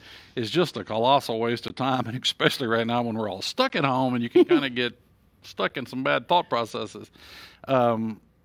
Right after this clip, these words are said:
Speaker 1: laugh about it. Have fun. Call somebody. Uh, Nicola Taylor texted me right before this started just to see how we were doing, and she always says, "Hug and kisses," and then she put, "Virtual, of course."
Speaker 2: <laughs>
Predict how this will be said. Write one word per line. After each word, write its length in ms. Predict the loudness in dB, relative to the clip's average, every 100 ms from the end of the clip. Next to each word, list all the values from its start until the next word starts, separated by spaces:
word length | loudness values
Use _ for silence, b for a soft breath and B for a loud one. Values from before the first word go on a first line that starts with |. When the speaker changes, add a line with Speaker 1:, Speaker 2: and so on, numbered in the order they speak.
| _ _ -20 -20 -20 _ _ _ 0
Speaker 1:
laugh 260 | 2 2
about 260 | 0 0 -2
it. 80 | -6 -18 -2
Have 180 | -2 2
fun. 400 | 2 2 2 -6 -10
Call 220 | 2 2 2
somebody. 640 | -2 0 2 2 -2 -8
Uh, 280 | -8 -8 -2
Nicola 340 | 0 2 4
Taylor 400 | 4 4 4 0 -6 _
texted 340 | -2 -2 -2 -2
me 100 | 2
right 220 | 2 2
before 320 | -2 -4 -4
this 180 | -2 -6
started 540 | -8 -6 -2 -2 -2
just 160 | -8 -10
to 80 | -8
see 340 | -4 -4 -4 -8 B B B
how 180 | 2 4
we 140 | 6 4
were 120 | 4
doing, 460 | 6 6 6 4 2
and 320 | -2 -6 -12 B B
she 160 | -2 4
always 240 | 4 4
says, 240 | 4 2 4
"Hug 220 | 4 4
and 120 | 0
kisses," 460 | 2 2 2 2 2
and 80 |
then 80 | 0
she 160 | 0 -2
put, 260 | 0 0 -2 -2
"Virtual, 460 | 0 0 0 -2 -4
of 100 | -4
course." 380 | -2 -2 -6
Speaker 2:
<laughs> 60 | 4